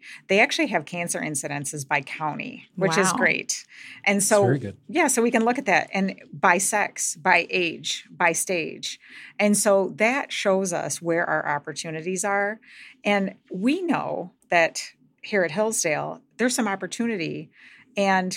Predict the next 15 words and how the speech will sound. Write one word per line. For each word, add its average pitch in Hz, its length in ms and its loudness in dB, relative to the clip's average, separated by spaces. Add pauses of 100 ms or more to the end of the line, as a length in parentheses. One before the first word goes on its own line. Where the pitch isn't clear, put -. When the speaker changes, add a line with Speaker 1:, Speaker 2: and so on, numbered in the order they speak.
Speaker 1:
one, 190 500 0
for 190 140 -2
example, 156 520 -2
is 175 180 -2
lung. 151 320 -10 (260)
And 185 400 0 (180)
one 240 300 0
thing 156 380 -2
that 165 140 0
I'm 185 200 2
super 160 320 -4
passionate 151 380 -2
about 147 440 -6
is 165 320 2 (840)
really 226 540 2